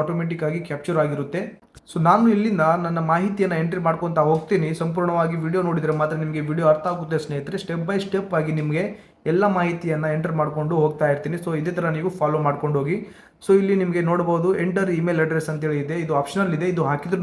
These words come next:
ನಡೆಯುತ್ತೆ, ಹಾಕದೇ ಇದ್ರೂ ನಡೆಯುತ್ತೆ ಸ್ನೇಹಿತರೆ. ನೆಕ್ಸ್ಟ್ ನಿಮ್ಗೆ enter your pan card number ಅಂತೇಳಿ ಇರುತ್ತೆ, ನಿಮ್ಮ ಹತ್ರ ಪ್ಯಾನ್ ಕಾರ್ಡ್ ನಂಬರ್ ಇದ್ರೆ ಹಾಕಿ, ಅಥವಾ ಇಲ್ಲದೆ ಇದ್ರೆ ಇದು ಕೂಡ ಆಪ್ಷನಲ್ ಇದೆ.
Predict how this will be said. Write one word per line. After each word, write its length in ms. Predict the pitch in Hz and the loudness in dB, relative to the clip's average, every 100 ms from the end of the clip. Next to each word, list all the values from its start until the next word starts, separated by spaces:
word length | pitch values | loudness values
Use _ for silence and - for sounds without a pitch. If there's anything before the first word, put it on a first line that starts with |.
| 160 | 0
ನಡೆಯುತ್ತೆ, 340 | 156 156 175 - - - - - | 0 -2 -6 -6 -10 -20 -20 2
ಹಾಕದೇ 260 | 156 170 185 165 | 2 4 2 2
ಇದ್ರೂ 160 | 185 170 | 0 0
ನಡೆಯುತ್ತೆ 280 | 147 147 143 | 0 -2 -6
ಸ್ನೇಹಿತರೆ. 320 | 147 143 175 208 - _ - | -4 -6 -6 -6 -10 _ -4
ನೆಕ್ಸ್ಟ್ 180 | 180 202 190 | -4 0 0
ನಿಮ್ಗೆ 200 | 180 190 175 | 2 0 0
enter 180 | 180 190 | 0 2
your 140 | 180 175 175 | 2 0 2
pan 160 | 160 170 | 0 2
card 140 | 170 165 | 0 0
number 180 | 156 156 147 | 0 0 -2
ಅಂತೇಳಿ 220 | 147 147 | 0 -2
ಇರುತ್ತೆ, 180 | 139 175 170 | -2 -4 -2
ನಿಮ್ಮ 100 | 156 | -2
ಹತ್ರ 140 | 151 156 | -2 2
ಪ್ಯಾನ್ 180 | 151 180 185 | 2 2 2
ಕಾರ್ಡ್ 160 | 170 160 | 2 2
ನಂಬರ್ 240 | 160 160 151 | 2 0 0
ಇದ್ರೆ 180 | 147 151 131 | -2 0 2
ಹಾಕಿ, 300 | 160 170 175 - | 0 0 -4 -4
ಅಥವಾ 200 | 139 156 - 156 | -4 -2 -2 -2
ಇಲ್ಲದೆ 220 | 185 180 | 0 0
ಇದ್ರೆ 180 | 147 160 151 | 0 -2 -2
ಇದು 120 | 160 165 | -2 2
ಕೂಡ 80 | 143 139 | 2 2
ಆಪ್ಷನಲ್ 320 | - 160 143 | -2 -4 -2
ಇದೆ. 120 | 147 | -4